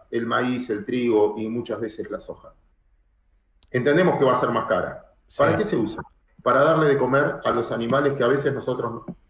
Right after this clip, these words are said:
Speaker 2: Sí.
Speaker 1: Espero que cada vez menos nos comemos. Entonces, la carne va a ser más cara porque el alimento para engordar la vaca va a ser más cara. Los poll-, el pollo va a ser más caro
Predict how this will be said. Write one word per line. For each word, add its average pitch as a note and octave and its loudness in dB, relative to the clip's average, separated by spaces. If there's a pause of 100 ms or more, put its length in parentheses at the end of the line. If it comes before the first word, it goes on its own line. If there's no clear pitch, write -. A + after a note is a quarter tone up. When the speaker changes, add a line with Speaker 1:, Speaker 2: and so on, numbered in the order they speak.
(440)
Speaker 2:
Sí. A2 -2 (220)
Speaker 1:
Espero B2+ 0
que A#2 0
cada B2+ 4
vez B2+ 2
menos D3 0 (260)
nos A#2 -4
comemos. G#2 -2 (880)
Entonces, A2+ -2
la - 0
carne F3 2
va D3 4
a - 0
ser D3 0
más C#3 0
cara A#2+ 0
porque C3+ 0
el B2+ 2
alimento B2 0
para A2 2
engordar A2 2
la A2 4
vaca A2+ 2
va G#2+ 0
a - -6
ser - -8
más G2 -8
cara. A2 -6 (140)
Los A#2+ 0
poll-, B2 0
el A#2 4
pollo F3 2
va C3 4
a - 0
ser C3+ 0
más B2 -2
caro - -2